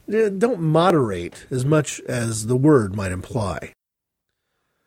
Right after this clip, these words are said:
Pro-choice groups do go as far as granting that many abortions are bad choices, excluding cases of rape, incest,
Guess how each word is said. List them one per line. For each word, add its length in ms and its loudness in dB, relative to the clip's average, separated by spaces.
Pro-choice 440 0
groups 280 0
do 180 2
go 160 2
as 100 -4
far 220 0
as 100 -4
granting 520 -2
that 160 -6
many 260 2
abortions 480 2
are 60 2
bad 280 2
choices, 600 -6
excluding 460 2
cases 420 0
of 140 -2
rape, 300 0
incest, 720 -2